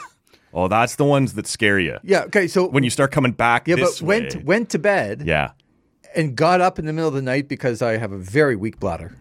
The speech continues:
Speaker 1: Um,
Speaker 2: <laughs>
Speaker 1: no, I do. It's true.
Speaker 2: All right.
Speaker 1: Um, can't, can't go a full night.
Speaker 2: Okay.
Speaker 1: So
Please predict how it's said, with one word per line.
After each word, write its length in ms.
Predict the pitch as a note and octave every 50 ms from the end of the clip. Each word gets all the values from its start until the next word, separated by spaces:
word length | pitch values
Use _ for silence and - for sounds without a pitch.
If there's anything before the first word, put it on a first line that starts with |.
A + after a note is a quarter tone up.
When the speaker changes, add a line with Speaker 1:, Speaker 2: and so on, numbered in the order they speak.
| - - -
Speaker 1:
Um, 460 | A#2+ A#2 A#2 A#2+ A2 A2+ A#2 A2+ - - - - - - - - - - - _ _ -
Speaker 2:
<laughs> 640 | F#3+ - - - - - _ _ _ _ _ _ -
Speaker 1:
no, 100 | D#3+ E3+
I 80 | E3
do. 220 | D3 D#3 B2 F2 F2
It's 180 | A2+ A2 -
true. 240 | - E3 B2 F#2 D#2+ -
Speaker 2:
All 80 | G2 B2+
right. 200 | D3+ C3 C3 -
Speaker 1:
Um, 580 | B2+ B2 B2 A#2+ A#2 A#2 A#2 A#2 A2+ A2 G2+ - _ _ _
can't, 280 | - - D3+ C3+ B2+ - _ - -
can't 200 | - D3 C#3 C3+
go 160 | C3+ B2+ B2
a 40 | A2+
full 200 | - - A#2+ G#2
night. 200 | F#2+ E2+ E2+ - _ _ _ _
Speaker 2:
Okay. 220 | - A2+ A#2+ - - _
Speaker 1:
So 440 | - - D#3+ C#3 B2+ B2+ B2+ -